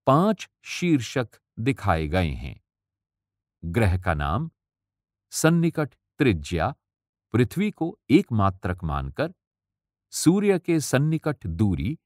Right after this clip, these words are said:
पृथ्वी की दूरी एक मात्रक मानकर, परिभ्रमण काल, घूर्णन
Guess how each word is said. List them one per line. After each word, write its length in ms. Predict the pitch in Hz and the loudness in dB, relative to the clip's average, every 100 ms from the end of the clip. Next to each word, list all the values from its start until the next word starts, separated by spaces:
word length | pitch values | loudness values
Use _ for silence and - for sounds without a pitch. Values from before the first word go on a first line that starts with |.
| _ _ _ _ _ | _ _ _ _ _
पृथ्वी 360 | 147 147 185 208 | -2 0 -4 -4
की 140 | - | -2
दूरी 380 | 104 107 123 143 - - | 0 2 2 -2 -2 2
एक 220 | 190 - | 2 2
मात्रक 540 | 107 110 - 120 110 | -2 -2 -2 -6 -6
मानकर, 560 | 87 76 71 65 120 160 - _ _ _ _ _ - | -4 -4 -4 -6 -6 -6 -10 _ _ _ _ _ 0
परिभ्रमण 600 | 160 202 110 123 131 113 | 2 2 0 2 2 -2
काल, 400 | - 73 69 143 - _ _ _ _ _ _ _ _ _ _ _ _ _ _ 101 | -2 -2 -2 -6 -10 _ _ _ _ _ _ _ _ _ _ _ _ _ _ -4
घूर्णन 600 | 98 120 202 160 147 | 2 6 6 4 2